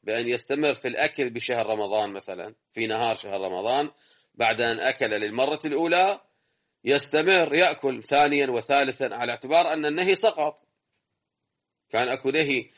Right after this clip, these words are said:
لا تأكل في نهار شهر رمضان، أكل لمرة الأولى، فعصى، سقط الأمر،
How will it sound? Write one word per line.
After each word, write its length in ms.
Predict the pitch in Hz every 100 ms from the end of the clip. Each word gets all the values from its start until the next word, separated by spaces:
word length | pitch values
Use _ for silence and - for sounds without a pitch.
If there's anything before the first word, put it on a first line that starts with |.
| _ _ -
لا 220 | 139 135
تأكل 640 | - 196 190 175 170 151 -
في 120 | 156
نهار 260 | 147 147 139
شهر 260 | 143 131
رمضان، 480 | 123 117 110 107 110 _ _ _ _ _ _ _ _ _ _ _ -
أكل 480 | 180 - 180 175 170
لمرة 360 | 165 165 156 156
الأولى، 500 | 135 147 143 147 143
فعصى، 760 | - - - 160 180 165 151
سقط 380 | - 175 180 180
الأمر، 500 | 180 175 196 415 440